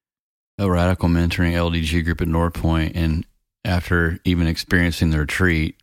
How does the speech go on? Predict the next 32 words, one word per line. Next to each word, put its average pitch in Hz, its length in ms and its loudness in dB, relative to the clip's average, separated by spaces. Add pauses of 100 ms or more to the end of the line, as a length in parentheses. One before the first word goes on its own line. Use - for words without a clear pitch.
but 87 200 -2
to 85 80 -6
be 85 200 0
with 82 160 -2
these 78 220 -2
guys 80 480 0
and 78 100 2
their 76 220 0 (260)
families 80 680 0 (320)
for 87 160 -2
the 78 220 0
year 82 300 2
that 82 80 0
we 80 140 0
were 78 120 0
together, 78 580 0
almost 82 440 0
a 76 40 0
year, 76 300 0 (760)
um, 80 500 0 (240)
it 101 180 2
changed 87 300 2
my 85 180 4
life. 73 300 0
Just - 300 -4 (1400)
so 80 160 2
thank 95 380 2
you. 82 180 2
But 82 160 0
also, 90 480 2
I 80 80 0
think 85 380 0